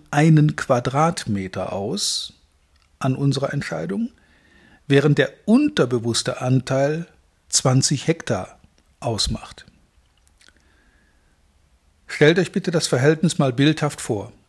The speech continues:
Ein Quadratmeter zu zwanzig Hektar. Woher kommt eine so unglaubliche Zahl? Einfach.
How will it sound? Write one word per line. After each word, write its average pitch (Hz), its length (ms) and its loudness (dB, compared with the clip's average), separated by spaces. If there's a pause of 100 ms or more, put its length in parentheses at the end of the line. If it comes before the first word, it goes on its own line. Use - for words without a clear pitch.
(140)
Ein 180 240 6
Quadratmeter 151 920 0 (680)
zu 110 420 -4
zwanzig 127 640 -2
Hektar. - 360 -8 (1160)
Woher 147 240 6
kommt 160 300 4
eine 139 160 0
so 135 140 -2
unglaubliche 139 560 0
Zahl? 151 340 0 (840)
Einfach. - 460 0